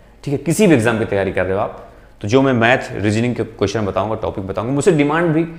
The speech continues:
करोगे तभी, मतलब एक रिस्पॉन्सिबिलिटी होती है, जिम्मेदारी दोगे तभी मज़ा आता है ना करने में। वो चीज़, वो तो समय आने पे होगा, लेकिन मैं डेली कुछ ना कुछ तो पढ़ाता ही हूँ, ठीक है। तो जुड़े रहना मेरे साथ, जो भी सिखाऊंगा एकदम सटीक सिखाऊंगा दोस्तों। जिस टॉपिक में बताऊंगा एक नंबर तो मिल ही जाएगा आपको, मतलब ऐसे बताऊंगा दस पन्द्रह मिनट में एक नंबर,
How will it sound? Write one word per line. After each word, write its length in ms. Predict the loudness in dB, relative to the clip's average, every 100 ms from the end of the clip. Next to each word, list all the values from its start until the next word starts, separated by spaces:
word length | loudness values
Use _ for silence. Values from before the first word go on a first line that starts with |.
| -18 -20 -4
करोगे 240 | 0 4 4
तभी, 260 | 2 0 -2
मतलब 280 | -2 -2
एक 160 | -2 -2
रिस्पॉन्सिबिलिटी 600 | -4 -4 -4 -2 -2 0
होती 180 | 0 0
है, 60 | -2
जिम्मेदारी 440 | -2 0 2 2
दोगे 220 | 0 0
तभी 200 | -2 -4
मज़ा 240 | -4 0 0
आता 140 | 0
है 60 | -4
ना 80 |
करने 280 | -4 -6 -6
में। 100 | -10 -12 -20 -20 -6
वो 100 | -4
चीज़, 220 | -4 -6 -8 -2
वो 140 | 2
तो 200 | 4 4
समय 240 | 2 0 2
आने 180 | 0 0
पे 80 | 0
होगा, 320 | 0 0 -4 -10 -6
लेकिन 220 | 0 2 2
मैं 140 | 4
डेली 260 | 4 4 2
कुछ 180 | -2
ना 80 | -6
कुछ 160 | -8 -8
तो 60 | -2
पढ़ाता 340 | 0 0 -2
ही 200 | -4 -4
हूँ, 180 | -6 -8 -14 -20 -20 -20 -8
ठीक 160 | -4 -2
है। 100 | -2 -6 -2
तो 100 | 0
जुड़े 240 | 4 6
रहना 180 | 6 2
मेरे 180 | 0 -2
साथ, 280 | -2 -6 2
जो 120 | 4
भी 100 | 4
सिखाऊंगा 380 | 0 -2 -2 0
एकदम 200 | 0 -2
सटीक 240 | -4 -4 -6
सिखाऊंगा 360 | -8 -8 -8
दोस्तों। 320 | -6 -8 -10 -20 -20 -20 -20 -20 -20 -20 -8
जिस 260 | 0 0 4
टॉपिक 180 | 2 4
में 160 | 0
बताऊंगा 360 | 2 2 4 4
एक 120 | 4
नंबर 260 | 2 0 0
तो 80 |
मिल 140 | 2 2
ही 100 | 2
जाएगा 260 | 2 0
आपको, 280 | -4 -6 -6
मतलब 180 | -2 4
ऐसे 240 | 4 4 2
बताऊंगा 320 | 2 0 0
दस 160 | 0
पन्द्रह 240 | 2 2 2
मिनट 200 | 2 2
में 80 | 0
एक 80 | 0
नंबर, 340 | -2 -2 -2